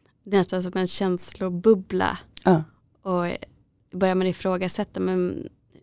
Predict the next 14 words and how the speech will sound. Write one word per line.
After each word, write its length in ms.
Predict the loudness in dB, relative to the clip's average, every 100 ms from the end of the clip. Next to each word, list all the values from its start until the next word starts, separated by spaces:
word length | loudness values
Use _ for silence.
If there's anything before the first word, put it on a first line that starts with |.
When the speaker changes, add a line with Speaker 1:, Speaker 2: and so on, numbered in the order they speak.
| _ -14
Speaker 1:
hur, 200 | -12 -12 _ _ _
hur 220 | -20 -18
tänkte 500 | 0 2 2 0 -2
du 120 | 0
då? 160 | 0 -4 -6 -6 -2
Speaker 2:
Ja. 160 | -2 -2 _ _ _ _ _
Speaker 1:
Är 120 | -2 2
det 100 | 2
verkligen 300 | 0 -2 -2
realistiskt 540 | -2 -2 -4 -6 -8
att 140 | -8
det 100 | -6
var 480 | -6 -2 -2 -2 -6 -6
så?" 300 | -4 -4